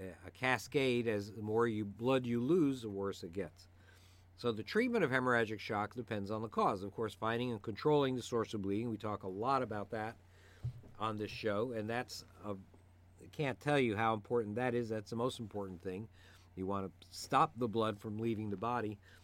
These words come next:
Intravenous fluids, of course, are very helpful to, uh, resuscitate this kind of person. You need basically enough fluid to replace the fluid volume,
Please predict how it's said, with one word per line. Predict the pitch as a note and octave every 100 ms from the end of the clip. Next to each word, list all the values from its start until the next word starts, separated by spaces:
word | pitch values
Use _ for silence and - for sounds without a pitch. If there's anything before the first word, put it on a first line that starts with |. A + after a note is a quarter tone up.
| - - -
Intravenous | C3 D#3 D3 C#3+ C3+
fluids, | - C3 D3+ D3+
of | C3
course, | D3 C3+ C#3
are |
very | G#2+ A2 G#2+
helpful | G#2+ G2+ A#2 A2+
to, | - A2 G2+ F2+ - - -
uh, | F#2+ F2+
resuscitate | F#2+ - D#3+ D#3 C3 B2+ A2+
this | A#2 G#2 -
kind | G#2+ F#2+
of | E2+
person. | G2+ F2+ B2 A2
You | G2
need | G2+ G2 - - - - - - - - - - - - - F2 F2
basically | B2 A#2 G#2 A2
enough | G#2 G#2 -
fluid | A#2+ A2+ G#2
to | - G2 F2 - - - -
replace | G2+ - D3+ F#3+ -
the | D3
fluid | C3+ B2+ A2+
volume, | G#2 G2+ G2+ G#2 B2